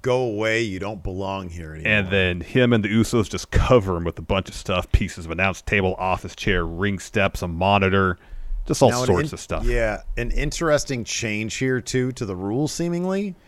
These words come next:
Speaker 1: is usually the action has to settle before the ref starts
Speaker 2: Mm-hmm.
Speaker 1: counting. At this point, maybe the ref just had discretion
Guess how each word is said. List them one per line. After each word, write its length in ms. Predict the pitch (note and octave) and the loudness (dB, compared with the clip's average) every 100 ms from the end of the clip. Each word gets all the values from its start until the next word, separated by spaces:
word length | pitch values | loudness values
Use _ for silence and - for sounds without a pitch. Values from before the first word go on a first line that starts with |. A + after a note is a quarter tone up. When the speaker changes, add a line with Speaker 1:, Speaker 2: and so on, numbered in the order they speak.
| _ _ _ | _ _ _
Speaker 1:
is 200 | G#2+ G2+ | -8 -4
usually 400 | B2 D3 C#3+ D#3 | -2 -2 0 0
the 240 | B2 A2+ G#2 | 0 -2 0
action 380 | G2+ A2+ - A2 | -4 -4 -6 -4
has 220 | A2+ G#2+ | -2 -2
to 120 | G#2 | -2
settle 380 | - - G#2 A#2+ | -2 0 2 2
before 420 | G2+ F#2 - G#2 G#2+ | 0 -6 -4 -2 0
the 100 | G2+ | 0
ref 260 | F2 G2 | 2 0
starts 320 | - G2+ F#2+ | 0 -2 -2
Speaker 2:
Mm-hmm. 100 | F#2+ | 0
Speaker 1:
counting. 400 | A#2 A2 A#2 A#2 - - - - | 2 4 2 0 -8 -20 -20 -10
At 120 | A2 A#2 | -6 2
this 160 | G3+ | 2
point, 580 | G3 D3+ D3 C3+ A2 - - _ - A#2+ | 4 4 6 4 0 -12 -16 _ -14 4
maybe 300 | C#3+ E3 D#3+ | 6 6 4
the 140 | B2+ | 4
ref 260 | B2 B2 - | 6 4 4
just 240 | A#2+ - | -2 2
had 380 | A#2+ A2 G#2 F2 | 4 4 2 -4
discretion 800 | F#2+ - - A2 A2 G#2+ F2 D#2+ | -8 -6 -2 0 2 -2 -6 -10